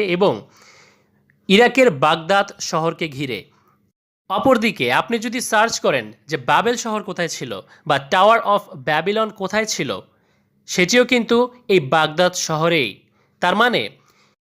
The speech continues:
আপনি বলতে পারেন মেসোপটেমিয়ারই একটি অংশ ছিল এই ব্যাবেল, অথবা মেসোপটেমিয়ান এরিয়ার ক্যাপিটাল ছিল ব্যাবেল শহর। এবার আসি আমি কেন এই সভ্যতার কথা উল্লেখ করলাম।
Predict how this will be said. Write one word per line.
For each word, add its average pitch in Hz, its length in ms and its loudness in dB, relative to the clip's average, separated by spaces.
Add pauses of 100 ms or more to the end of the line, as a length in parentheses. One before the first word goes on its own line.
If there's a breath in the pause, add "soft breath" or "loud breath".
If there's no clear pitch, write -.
(340)
আপনি 165 240 2 (120)
বলতে 226 260 2
পারেন 247 180 2 (100)
মেসোপটেমিয়ারই 226 800 -4 (120)
একটি 214 140 -6 (100)
অংশ 165 120 0 (120)
ছিল 208 120 2 (160)
এই 185 160 2
ব্যাবেল, 170 280 2 (180)
অথবা 156 280 0 (440 loud breath)
মেসোপটেমিয়ান 240 720 2 (200)
এরিয়ার 226 320 4 (220)
ক্যাপিটাল 220 440 0 (100)
ছিল 226 120 -4 (160)
ব্যাবেল 160 240 0 (100)
শহর। 123 280 -4 (1200)
এবার 226 300 0
আসি 240 180 0 (140)
আমি 202 120 -2 (120)
কেন 214 160 0 (180)
এই 202 160 -2
সভ্যতার 190 460 -4
কথা 180 140 -2 (100)
উল্লেখ 151 220 -2 (100)
করলাম। 107 260 -2